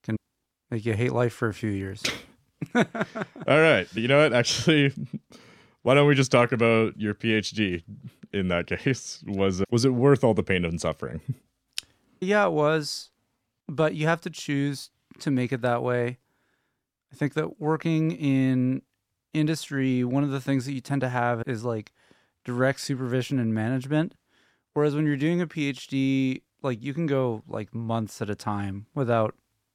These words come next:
Speaker 1: running into your boss. And so it can be, if you're not interested in doing it, it's very easy to fall off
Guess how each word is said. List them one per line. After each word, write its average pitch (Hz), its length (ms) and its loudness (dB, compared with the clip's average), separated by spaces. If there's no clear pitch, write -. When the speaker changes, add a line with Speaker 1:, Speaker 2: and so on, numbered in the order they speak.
Speaker 1:
running 113 420 2
into 101 180 -2
your 107 80 0
boss. 98 480 -4
And 120 100 -6
so 127 200 2
it 147 80 -2
can 135 180 2
be, 120 480 -2
if 175 180 -4
you're 180 240 2
not 147 340 2
interested 160 440 -2
in 127 140 0
doing 120 340 -2
it, 107 240 -6
it's 117 160 -6
very 123 300 0
easy 113 200 -2
to 110 80 -6
fall 113 300 0
off 107 360 -4